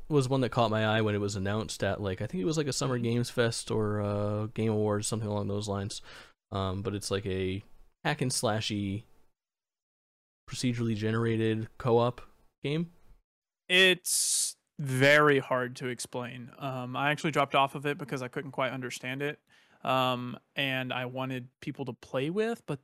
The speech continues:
Speaker 2: no one would buy the game. <laughs> So
Speaker 1: <laughs>
Speaker 2: now
Speaker 1: Now
Speaker 2: that
Speaker 1: they have
Speaker 2: it's
Speaker 1: no
Speaker 2: free,
Speaker 1: excuse.
Speaker 2: yeah, now that it's free, I'm hoping to hop back into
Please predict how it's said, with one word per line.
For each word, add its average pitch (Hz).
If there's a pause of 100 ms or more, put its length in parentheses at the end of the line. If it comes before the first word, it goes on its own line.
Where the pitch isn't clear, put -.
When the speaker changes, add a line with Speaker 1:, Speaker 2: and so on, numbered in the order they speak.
Speaker 2:
no 131
one 147
would 131 (240)
buy 123
the 135
game. 131
<laughs> - (440)
So 202 (160)
Speaker 1:
<laughs> 220
Speaker 2:
now 202
Speaker 1:
Now 226
Speaker 2:
that -
Speaker 1:
they 202
have 208
Speaker 2:
it's 202
Speaker 1:
no 214
Speaker 2:
free, 214
Speaker 1:
excuse. - (440)
Speaker 2:
yeah, 208
now 180
that 220
it's 190
free, 190
I'm 160
hoping 160
to 151
hop 147
back 139
into 135